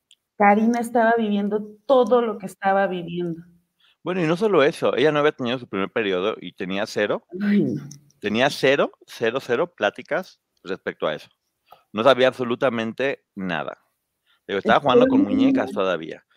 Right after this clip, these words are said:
Speaker 1: Mm.
Speaker 2: Entonces, llegaron por ella y no era como las demás de que, "Ay, es, es lo ma-". De hecho, la mamá posiblemente era la más emocionada. Entonces, también fue, no, no su-, no supo decirle que no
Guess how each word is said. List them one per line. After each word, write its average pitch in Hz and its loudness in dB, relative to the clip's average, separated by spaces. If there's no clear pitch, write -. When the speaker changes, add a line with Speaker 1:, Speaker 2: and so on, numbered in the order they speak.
Speaker 1:
Mm. 269 2
Speaker 2:
Entonces, 311 2
llegaron 185 6
por 214 4
ella 175 4
y 147 -2
no 139 2
era 170 4
como 139 -2
las 120 0
demás 117 -2
de 151 -4
que, 87 -6
"Ay, 202 -4
es, 175 -6
es 135 -4
lo 170 -4
ma-". - -8
De 127 0
hecho, 214 -6
la 143 4
mamá 151 2
posiblemente 185 -6
era 180 -2
la 143 -2
más 139 -6
emocionada. 123 -6
Entonces, 95 -12
también 156 -4
fue, 156 0
no, 123 -4
no 131 -2
su-, 147 -8
no 135 -4
supo 151 -6
decirle 139 -6
que 123 -8
no 123 -4